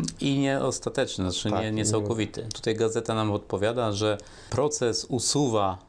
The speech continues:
Speaker 1: z wody stront i ces, ale zostawia
Speaker 2: Tritium.
Speaker 1: tritium. Tritium, czyli
Speaker 2: Czyli, czyli
Speaker 1: tryt?
Speaker 2: naj-, n-,
Speaker 1: <laughs> Tritium?
Speaker 2: tryt, tryt, czyli
Speaker 1: Tryt?
Speaker 2: naj-, najdroższy pierwiastek na świecie. Powinien zrobić na tym w ogóle miliard-,
Speaker 1: <laughs>
Speaker 2: multimiliardowy w ogóle dochód.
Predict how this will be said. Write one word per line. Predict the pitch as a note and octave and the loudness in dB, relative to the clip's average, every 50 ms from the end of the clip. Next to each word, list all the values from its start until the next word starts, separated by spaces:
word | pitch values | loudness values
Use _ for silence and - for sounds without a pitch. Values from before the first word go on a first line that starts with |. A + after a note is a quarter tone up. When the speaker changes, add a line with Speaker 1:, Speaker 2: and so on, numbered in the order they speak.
| - - - - | -20 -12 -8 -4
Speaker 1:
z | G#2+ F#2+ G2 | -2 -2 0
wody | G2 A2 B2 B2 A2 G#2 G#2+ G2+ F#2+ F#2+ F#2+ - | 2 2 2 0 0 0 0 0 0 -2 -4 -4
stront | - - - - - A2+ A2+ B2+ C3 B2 G#2+ - - - - - | -4 -4 -2 -2 0 0 0 0 0 -2 -4 -8 -12 -10 -4 -2
i | B2 A2 G#2 G2+ - | 0 0 0 0 0
ces, | - - G#2+ A2+ C#3+ E3+ - - - - - - - - | 0 0 2 2 2 2 0 -2 -2 -4 -8 -8 -2 2
ale | A#2+ A2+ A#2 C3+ D3+ C#3+ | 2 2 2 0 -2 -2
zostawia | B2+ A#2+ A#2 - - A#2 A#2 A2+ A#2+ A#2 A#2 A#2 A2+ - - - - - | -2 -4 -4 -2 0 0 0 2 2 2 2 2 2 0 -4 -8 -16 -8
Speaker 2:
Tritium. | - - C3 B2 - A2+ G#2+ G#2 - - - - - | -4 -2 -2 -2 -2 -2 -4 -4 -6 -10 -14 -16 -10
Speaker 1:
tritium. | - - F#2+ F#2+ - - F2 F2 - - - - | -6 -6 -6 -6 -4 -6 -6 -6 -8 -10 -12 -8
Tritium, | - G2+ G2 - - A#2 A2+ A2 | -6 -6 -6 -4 -4 -4 -4 -4
czyli | - - G2+ G2+ G2 G2 G2 - - | -2 -2 -2 -2 -2 -4 -4 -8 -10
Speaker 2:
Czyli, | - - A#2 A#2 A2 G#2+ | -8 -4 -2 -2 -2 -4
czyli | - - B2+ A#2 | -4 -4 -2 -2
Speaker 1:
tryt? | A#2+ B2 B2+ B2+ B2+ B2+ | 0 0 0 -2 -2 -4
Speaker 2:
naj-, | C3 C3+ - - | -6 -6 -4 -4
n-, | D3 D3 | -6 -6
Speaker 1:
<laughs> | - | -4
Tritium? | - A2 A2+ - C#3 C3+ D#3 D3 | -4 -4 -2 0 0 0 0 -2
Speaker 2:
tryt, | - - - - - | -6 -14 -20 -16 -10
tryt, | - - C#3 B2+ B2+ - - - | -2 4 4 4 4 2 -6 -6
czyli | - A#2+ A2+ A2+ | -2 2 2 4
Speaker 1:
Tryt? | A#2 B2 B2 | 4 2 2
Speaker 2:
naj-, | |
najdroższy | B2+ B2+ C3 B2+ C#3+ D3 D3 - - C#3 | 4 2 4 4 4 2 2 0 -4 -4
pierwiastek | - - C#3 B2+ B2 C3+ B2+ A#2 - C3+ - | 0 2 2 4 4 2 0 0 -2 0 0
na | C3 A#2 | 0 -2
świecie. | - - A2 - G#2+ | 0 -2 -4 -2 0
Powinien | C3 C#3+ D#3 C#3+ | 2 2 4 4
zrobić | C#3 D3+ D3 C#3 | 4 4 4 4
na | D3 C#3 | 2 0
tym | - C#3+ C3 B2 | 0 0 0 2
w | B2 | 0
ogóle | B2+ B2 B2 C3 | 0 2 2 2
miliard-, | A#2+ B2 C3+ C#3+ C#3+ C3+ C3+ C3 C3+ - - - A2+ A#2 | 2 2 2 2 2 4 4 4 2 0 -2 -8 -8 -2
Speaker 1:
<laughs> | C3+ D3 | 0 0
Speaker 2:
multimiliardowy | D3+ D3 - C#3+ C#3+ C#3+ C3+ C3+ C#3 C3+ C3 C#3 C#3+ C3+ B2+ C3 B2+ A#2+ A#2+ - - - - - - - - - G2 F2 F2 A2+ | 0 2 2 0 2 2 4 4 2 2 2 2 2 2 2 2 2 2 0 -4 -10 -16 -18 -18 -16 -12 -8 -6 -4 -4 -2 0
w | A#2+ A#2+ | 0 0
ogóle | B2+ A#2+ A#2 A#2 A#2 | 0 0 0 -2 0
dochód. | A#2 A#2+ A2 - - - | 0 0 -2 -2 -6 -10